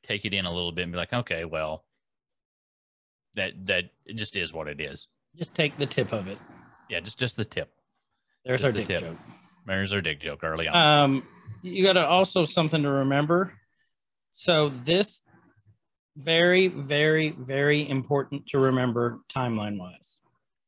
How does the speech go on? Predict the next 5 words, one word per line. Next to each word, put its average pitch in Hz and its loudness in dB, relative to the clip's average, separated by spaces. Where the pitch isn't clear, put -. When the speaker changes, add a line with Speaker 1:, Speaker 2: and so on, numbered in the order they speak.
Speaker 2:
Obi-Wan 160 6
takes 143 -2
place 143 0
four 147 4
years 139 2